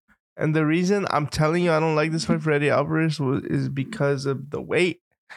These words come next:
And he fought some guy that I'm gonna look up Eddie's record, because as soon as I see the guy's name, I will n-, know why. I'm gonna tell you why I don't like this fight for him.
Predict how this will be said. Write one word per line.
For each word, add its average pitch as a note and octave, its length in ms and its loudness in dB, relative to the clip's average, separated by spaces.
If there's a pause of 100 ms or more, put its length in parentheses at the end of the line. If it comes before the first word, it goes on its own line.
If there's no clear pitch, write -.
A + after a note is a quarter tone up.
(220)
And C#3 160 2
he C3+ 100 2
fought D3+ 420 0
some D#3 220 -2
guy D3+ 280 2
that C#3+ 300 0
I'm C#3+ 180 -4
gonna C#3+ 220 0
look D3 200 -2
up D3 140 -4
Eddie's C#3+ 360 -2
record, D#3 440 -6
because C#3 300 -8
as D3+ 220 -18
soon D3+ 160 -6
as D3+ 160 -4
I D3 140 -2 (200)
see D#3+ 280 -8 (920)
the D3+ 180 -4
guy's C#3+ 400 2
name, D#3 280 2
I G#2 180 2
will D3 360 0 (300)
n-, - 260 -14 (400)
know D3 760 0 (220)
why. C#3+ 540 0
I'm C#3+ 220 0
gonna C#3 300 0
tell C#3+ 200 -2
you C3+ 140 0
why - 220 0
I - 40 0
don't - 180 -2
like - 200 -6
this - 160 -14
fight - 220 -4
for - 140 -14
him. D3+ 180 -10